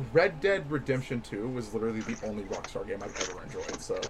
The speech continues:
I've played, like, every fucking Grand Theft Auto, the other Red Dead Redemption. I've played Bully, I've played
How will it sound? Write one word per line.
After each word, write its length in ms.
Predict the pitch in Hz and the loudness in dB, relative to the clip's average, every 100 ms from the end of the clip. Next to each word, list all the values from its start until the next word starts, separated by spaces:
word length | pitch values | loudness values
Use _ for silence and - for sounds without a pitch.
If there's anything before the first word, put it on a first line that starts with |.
| - - - - - - - - | -8 -14 -16 -14 -16 -16 -14 -4
I've 200 | 131 127 | 0 0
played, 160 | - 127 | 2 0
like, 120 | 107 107 | 0 -2
every 200 | 107 135 | -4 -2
fucking 320 | 143 143 127 | -2 -2 -2
Grand 180 | 123 123 | 0 0
Theft 160 | 120 | 0
Auto, 320 | 110 101 101 | 0 0 0
the 180 | 101 113 | -2 0
other 220 | 117 127 | 4 4
Red 180 | 101 95 | 2 -2
Dead 140 | 95 98 | -4 -4
Redemption. 400 | 90 87 101 95 | -6 -6 -6 -6
I've 140 | 92 | -4
played 200 | 95 - | -4 0
Bully, 380 | 110 123 131 - | 2 4 4 4
I've 160 | - - | 2 4
played 220 | 98 | 2